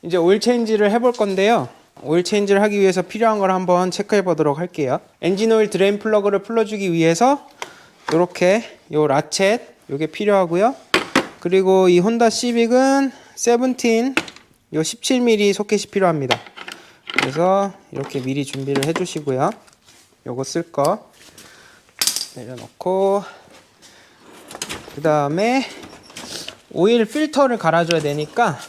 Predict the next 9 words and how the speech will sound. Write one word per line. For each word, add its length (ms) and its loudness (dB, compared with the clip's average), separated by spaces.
오일 220 -4
필터를 460 -2
풀어주기 520 -4
위해서 440 0
요 100 -8
녀석, 520 -4
그리고 100 -10
저 160 -6
녀석은, 760 2